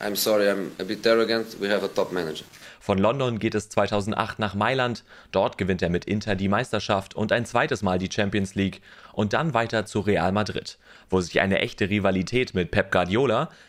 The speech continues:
Speaker 2: dem damaligen Trainer des F C Barcelona, entwickelt. Zweitausendzwölf wird Mourinho noch Meister. Aber zweitausenddreizehn bleibt der Erfolg aus. Real wird Zweiter in der Liga,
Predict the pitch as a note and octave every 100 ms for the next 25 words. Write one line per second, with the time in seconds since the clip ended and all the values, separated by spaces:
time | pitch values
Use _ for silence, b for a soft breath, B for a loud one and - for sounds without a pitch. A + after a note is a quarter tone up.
0 | - F#2 F2 F2+ F2+ F2 F2 F2 - G#2
1 | F2 E2+ F2+ F#2 - F#2+ F2 F2 G2 A2
2 | C#3 E2 F2+ F2+ F2 E2+ - - _ -
3 | A#2 B2+ B2 A#2 C3 F3 - A#2 A2 G#2+
4 | G#2+ G#2 G#2+ A2+ G2 - - - - _
5 | _ F#2 F2+ F2 - F2+ G2+ F#2+ E2+ G2
6 | B2+ - A#2 C#3 G2+ F#2 G#2 F#2+ - F#2
7 | F#2 - E2+ - - - _ G#2 - F2
8 | F2+ F2 E2+ - G2 G2 F#2+ G2 G#2+ A#2+
9 | G#2+